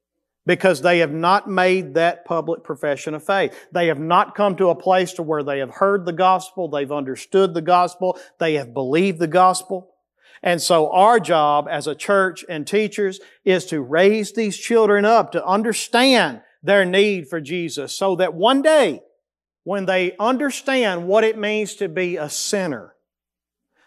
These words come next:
they will make their own public profession of faith. And when they do that,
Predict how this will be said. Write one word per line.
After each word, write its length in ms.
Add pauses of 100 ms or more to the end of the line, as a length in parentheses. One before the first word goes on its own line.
they 180
will 160
make 320
their 220
own 240
public 420
profession 500
of 100
faith. 400 (920)
And 240
when 300
they 200
do 300
that, 400